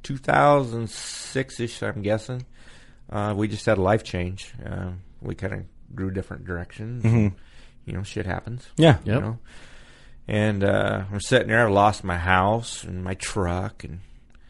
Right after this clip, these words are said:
Speaker 1: everything, my family, everything went away. But, you know, I, I start scratching my head. Shit, I just lost my taxidermist. <laughs> You know?
Speaker 3: <laughs> Right.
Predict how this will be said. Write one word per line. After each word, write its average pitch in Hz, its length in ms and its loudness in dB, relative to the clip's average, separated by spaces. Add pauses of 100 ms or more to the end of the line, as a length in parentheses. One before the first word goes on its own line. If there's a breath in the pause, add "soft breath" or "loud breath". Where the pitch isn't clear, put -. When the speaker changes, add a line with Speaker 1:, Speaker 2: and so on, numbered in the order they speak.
(640)
Speaker 1:
everything, 92 500 2
my 90 100 2
family, 101 520 2 (100)
everything 101 320 0
went 95 120 2
away. 113 160 2
But, 90 220 -4
you 98 100 -8
know, 90 80 -4
I, 95 160 -4 (220)
I - 40 -14
start 92 280 -10
scratching 95 380 -2
my 101 60 -4
head. 117 100 -6
Shit, - 280 -4
I 123 100 -2
just - 140 -10
lost 101 240 -4
my 92 100 -6
taxidermist. 87 960 -8
<laughs> - 40 -20 (180 soft breath)
You 139 140 10
know? 131 240 6
Speaker 3:
<laughs> - 40 2
Right. 101 440 4